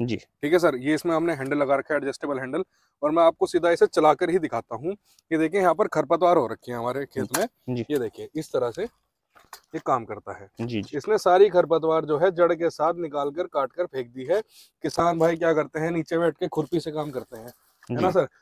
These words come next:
Speaker 2: उससे टाइम भी बहुत लगता है और
Speaker 1: जी।
Speaker 2: मेहनत भी बहुत लगती है।
Speaker 1: तो एक
Speaker 2: इसमें
Speaker 1: खरपतवार निकालने का काम करता है।
Speaker 2: जी, बिल्कुल, इसमें आपको कुछ नहीं करना, इस तरह से इस ब्लेड को चलाना है और ये खरपतवार निकालते हुए ब्लेड जो है मिट्टी के नीचे से निकलता रहेगा, एक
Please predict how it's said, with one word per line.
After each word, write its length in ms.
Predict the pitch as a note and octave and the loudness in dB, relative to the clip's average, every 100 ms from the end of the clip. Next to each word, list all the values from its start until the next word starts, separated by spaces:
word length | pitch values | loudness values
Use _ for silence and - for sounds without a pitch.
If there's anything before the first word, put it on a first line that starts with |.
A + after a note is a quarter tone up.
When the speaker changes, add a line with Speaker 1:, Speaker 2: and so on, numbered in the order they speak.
| _ | _
Speaker 2:
उससे 220 | D3+ - G3 | -4 0 2
टाइम 300 | D#3 D3+ E3 | 4 2 2
भी 80 | F3 | 4
बहुत 200 | F#3 F3+ | 4 4
लगता 320 | G3 - G3+ | 2 6 6
है 140 | G#3 | 6
और 140 | G#3 E3+ | 4 4
Speaker 1:
जी। 60 | |
Speaker 2:
मेहनत 220 | A#2+ C3+ C3+ | 4 -2 -2
भी 60 | |
बहुत 220 | C#3 C#3 | -4 -2
लगती 260 | C#3 - C3+ | -6 -8 -10
है। 120 | C#3 | -10
Speaker 1:
तो 540 | C#3 _ _ - - D3+ | -12 _ _ -20 8 10
एक 40 | |
Speaker 2:
इसमें 160 | F3 F#3 | 12 10
Speaker 1:
खरपतवार 440 | E3+ F#3 G3 G3 | 12 12 12 12
निकालने 320 | F#3 F3+ E3+ | 12 12 12
का 60 | E3 | 12
काम 180 | D3 B2 | 10 10
करता 260 | A2+ A2+ | 8 8
है। 100 | A2 | 6
Speaker 2:
जी, 80 | D3+ | 4
बिल्कुल, 380 | C#3+ C#3 D3 D3 | 2 0 0 -2
इसमें 240 | - F3 | 0 0
आपको 240 | D#3+ D#3 E3 | 0 0 -6
कुछ 160 | D3+ | -4
नहीं 140 | D#3 C#3+ | -4 -2
करना, 320 | D3 F3 A#3+ - _ _ - | -2 -2 -4 -8 _ _ -14
इस 140 | D3 - | -6 -4
तरह 180 | C#3+ | -2
से 180 | C3+ E3 | 0 -2
इस 100 | C#3+ | -2
ब्लेड 240 | C3+ C#3 C#3 | -2 -2 0
को 100 | C#3+ | 0
चलाना 340 | C3 B2+ D#3 | 0 -2 -2
है 160 | D#3 F#3 | -4 -6
और 200 | F3+ C#3+ | -6 -6
ये 100 | D#3+ D#3+ | -6 -6
खरपतवार 460 | C#3+ C3 C#3 C#3+ C#3 | -10 -8 -2 -2 -2
निकालते 400 | C3+ C3 B2+ D3 | -2 -4 -4 -6
हुए 120 | F#3 G#3+ _ - _ _ | -8 -10 _ -20 _ _
ब्लेड 280 | B2+ D3 D#3+ | 0 2 4
जो 120 | D#3 | 2
है 120 | D3+ F3+ | 2 2
मिट्टी 360 | F3 - E3+ | 0 -2 -4
के 140 | D#3 E3+ | 0 -2
नीचे 260 | D#3 D3+ | -2 -2
से 100 | D3+ | -2
निकलता 320 | D#3 C#3 C3 | 0 -2 0
रहेगा, 340 | D3 D#3 E3+ F3+ | 0 2 2 2
एक 220 | D3 | 2